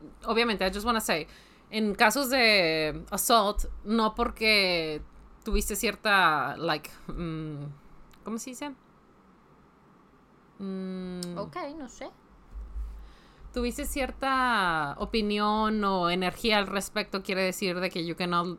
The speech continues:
Speaker 1: later realize de que, oh, that was assault o lo que sea.
Speaker 2: Claro,
Speaker 1: This is
Speaker 2: ajá.
Speaker 1: not trying to undermine the victim.
Speaker 2: No, no.
Speaker 1: Simplemente que aquí hay una duda razonable de que si se debe o no se debe corna-, de considerar C P.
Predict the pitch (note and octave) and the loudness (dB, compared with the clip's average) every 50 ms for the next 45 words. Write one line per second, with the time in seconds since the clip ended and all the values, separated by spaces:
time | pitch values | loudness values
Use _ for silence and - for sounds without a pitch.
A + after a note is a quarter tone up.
0 | - - F3+ E3+ E3+ F3 F3 F3 F3+ F3 F3+ E3+ F3 E3+ F3+ E3+ E3 D3+ D3 E3+ | -10 -4 0 2 2 4 4 4 2 2 2 0 2 2 2 2 2 2 0 -2
1 | - F#3 F3+ - F3+ F#3+ G3+ G#3+ G#3+ G#3+ G3+ G3 F#3 F3+ F3+ F3 - - - - | -4 -6 -6 -2 0 4 4 6 6 6 6 4 2 0 -2 -4 -4 -6 -6 -4
2 | E3 D#3 D#3 D#3 - C#3+ B2+ C#3 - D3+ - - D#3+ C3+ C#3 D3 - - C4+ C#4 | -4 -4 -4 -4 -6 -8 -8 -8 -10 -10 -8 -6 -6 -4 -4 -6 -6 -2 0 2
3 | C4 G#3+ F#3+ F3 - G3 G3 A3+ - A#3+ B3+ C4 B3+ B3 A#3+ - B3 A3 G#3+ G#3+ | 2 2 -2 -6 -8 -2 0 2 2 4 6 6 6 6 6 6 6 6 6 4
4 | G#3 B3 A3+ - - G#3 G3+ G3+ G3+ G3+ G3 F#3+ F3+ F3 F3 F3 F3 E3+ - - | 2 2 0 2 2 2 2 4 4 4 4 4 4 4 2 0 -2 -4 -6 -4
5 | F3 F3 F3 F3 F3+ D#3+ D3+ - - D#3 D3 C#3+ D3 - - - - A3 A3 A3+ | -2 -2 0 2 0 -2 -2 -4 -8 -8 -8 -8 -10 -14 -16 -16 -14 -12 -10 -10
6 | G#3+ G#3 G3+ G3+ G3+ - B3 A3+ F#3+ B3 A#3 B3+ B3 A#3 C#4 C#4 - - A#3+ A#3 | -10 -10 -10 -8 -2 2 2 2 4 2 2 2 2 2 0 0 0 0 -2 -2
7 | - A3 A3+ A3+ A3+ A3 - G#3+ G3+ G#3 G#3+ G#3 G#3 G3+ G3 G3 G3+ G#3 G#3+ A3 | -2 -2 0 2 2 2 2 2 2 2 0 0 0 0 2 2 2 2 2 2
8 | G#3 - - A3+ A3+ G#3+ G#3 G3 G3+ G3+ G3 F#3+ F#3+ F3+ - - F#3 F#3 F#3 F#3 | 2 0 0 2 2 2 2 2 2 0 0 0 -2 -2 -2 -2 -2 0 0 0
9 | F3+ - - - - - - - - G#3+ F#3+ - G3 F#3 G3 G3 F#3 F#3+ G3 G3+ | 0 -2 -4 -10 -20 -18 -12 -8 -6 -4 -2 -2 0 0 0 2 2 2 0 0
10 | - - G3 F#3 F3+ F3 E3 - F#3 F3 E3+ D#3+ D#3+ E3 D#3+ - F3 E3+ E3 E3+ | 0 -2 -2 0 0 -2 -2 0 0 0 0 0 0 -2 -2 -2 -4 -4 -2 -2
11 | D#3+ D#3+ D#3 - - F3 F3 F3 E3+ F3 E3 - F3 D#3+ - F3 E3 D#3 - D3 | -2 -2 -4 -6 -8 -10 -8 -4 -4 -2 -2 -2 -4 -4 -2 -2 -2 0 0 0
12 | D3 C#3+ D3+ C3 - - - - D3+ - - A#3+ F3 D3 C#3 | 0 0 -2 -4 -6 -6 -6 -6 -4 -2 0 0 0 0 -4